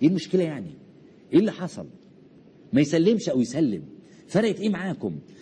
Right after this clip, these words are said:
آه، حفيظ يسلم على ام ابو تريكة او يزورها وبتاع، فرقت ايه معاكم؟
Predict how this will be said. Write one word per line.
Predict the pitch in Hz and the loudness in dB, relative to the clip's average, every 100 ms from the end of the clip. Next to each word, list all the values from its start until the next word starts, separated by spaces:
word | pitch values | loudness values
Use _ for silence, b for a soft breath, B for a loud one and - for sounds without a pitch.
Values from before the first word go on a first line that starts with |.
| B B - | B B -4
آه، | 127 | -2
حفيظ | - 139 208 | 0 2 2
يسلم | 180 214 214 | 2 0 -2
على | 160 165 | -4 -2
ام | 190 | 0
ابو | 170 | 0
تريكة | 143 175 185 | 4 4 4
او | 151 | 2
يزورها | 123 170 143 | 4 2 0
وبتاع، | 117 143 B B - | -2 -4 B B -2
فرقت | 202 262 247 208 | 2 2 0 0
ايه | 240 | -2
معاكم؟ | 180 214 208 139 107 | -2 -6 -4 -4 -4